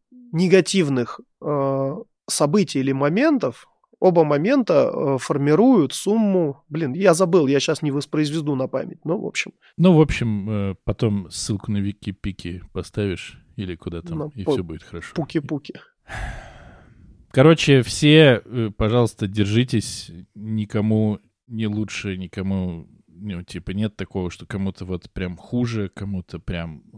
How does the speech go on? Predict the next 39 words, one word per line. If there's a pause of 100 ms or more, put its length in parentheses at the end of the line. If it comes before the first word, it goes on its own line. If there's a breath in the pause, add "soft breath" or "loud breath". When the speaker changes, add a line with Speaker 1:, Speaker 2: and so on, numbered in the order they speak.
(260)
Speaker 2:
ещё
как-то,
потому
что
всё
равно, (720 soft breath)
ну,
как
это, (540)
Speaker 1:
Ну,
всем
Speaker 2:
блядь,
Speaker 1:
хуёво.
Speaker 2:
как
же
это
пас-, (500)
как
же
это
паскудно
всё. (300)
Я
не
знаю, (180)
давай
к
другой
теме,
потому
что
мы
здесь
больше
как
будто
ничего
не
скажем.